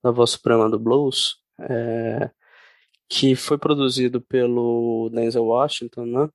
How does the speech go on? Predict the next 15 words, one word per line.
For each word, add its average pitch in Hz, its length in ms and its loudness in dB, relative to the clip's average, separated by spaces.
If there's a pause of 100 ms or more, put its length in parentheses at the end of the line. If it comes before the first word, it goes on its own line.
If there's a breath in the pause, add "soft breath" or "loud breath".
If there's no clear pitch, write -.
(320)
É 117 140 2
o, 107 540 0
é 95 40 -2
uma 113 160 0
peça 113 380 0
do 117 140 2
August 117 400 0
Wilson, 143 520 2 (580 soft breath)
que 135 680 2
o 135 180 4
Denzel 131 720 0 (120)
se - 320 -4
prontificou 151 960 0
a 139 120 4
adaptar 147 680 0